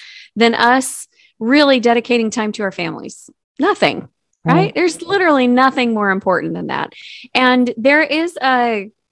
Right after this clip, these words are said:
Speaker 1: whether you believe in a faith context, um, or whether you believe in karma or whatever it is,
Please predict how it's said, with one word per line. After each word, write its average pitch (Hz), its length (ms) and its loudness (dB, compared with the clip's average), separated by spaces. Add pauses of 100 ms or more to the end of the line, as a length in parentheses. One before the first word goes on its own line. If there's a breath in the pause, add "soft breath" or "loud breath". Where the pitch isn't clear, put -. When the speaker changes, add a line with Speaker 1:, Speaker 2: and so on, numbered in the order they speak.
(180)
Speaker 1:
whether 247 280 0
you 269 180 0
believe 247 440 0
in 202 200 -4
a 185 80 -2
faith 294 360 0
context, 254 800 -2 (360 loud breath)
um, 202 240 0
or 196 100 -2
whether 214 240 0
you 226 140 0
believe 214 340 -2
in 175 140 -4
karma 262 640 4
or 214 100 2
whatever 254 460 2
it 233 140 0
is, 190 420 0